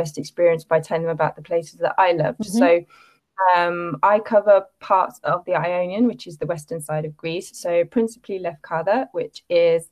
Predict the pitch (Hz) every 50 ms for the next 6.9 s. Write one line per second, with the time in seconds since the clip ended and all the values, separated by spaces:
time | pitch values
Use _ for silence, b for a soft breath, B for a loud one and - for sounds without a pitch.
0 | - _ _ - 170 165 165 - - 196 196 185 190 180 185 180 - - 180 190
1 | 185 175 180 - - - 170 170 170 170 170 160 151 - - 151 - 180 190 -
2 | - 175 175 175 175 175 - - - 180 175 156 - - 160 165 160 151 175 156
3 | - - 156 156 151 156 151 151 - - - 147 - - 143 151 151 - 180 202
4 | 254 294 247 311 320 B B B B B B - 165 151 165 160 - _ _ _
5 | - 180 185 196 180 151 - - 170 - - - - - - 185 - - - -
6 | 170 165 160 165 160 151 160 147 143 - - - 240 311 320 277 -